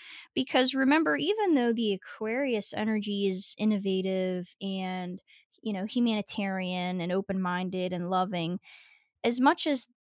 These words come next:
they are all those positive things, they can also go the opposite way and be very extreme.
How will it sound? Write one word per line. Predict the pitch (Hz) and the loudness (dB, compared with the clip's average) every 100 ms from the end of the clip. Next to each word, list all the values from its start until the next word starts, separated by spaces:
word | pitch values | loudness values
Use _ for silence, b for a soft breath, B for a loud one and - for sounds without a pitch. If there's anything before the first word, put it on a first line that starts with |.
| - | -6
they | 202 214 208 | 2 4 4
are | 196 | 4
all | 196 202 | 4 4
those | 196 185 | 4 -2
positive | - - 320 320 262 226 | -2 2 4 4 2 0
things, | - 220 208 202 202 - b b | -2 0 2 0 -2 -4 b b
they | 208 220 | -2 -2
can | 226 214 | 0 -4
also | 226 294 339 - 240 247 262 - 220 | 0 0 0 -2 0 0 -2 -4 -2
go | 220 220 226 | 0 2 2
the | 233 254 | 0 -2
opposite | 339 349 - 202 | -2 -4 -6 -2
way | 196 180 | 0 2
and | 202 | 2
be | 214 | 0
very | 208 185 185 185 | -2 -4 -2 -4
extreme. | - - - 254 240 233 | -4 -6 -2 0 2 2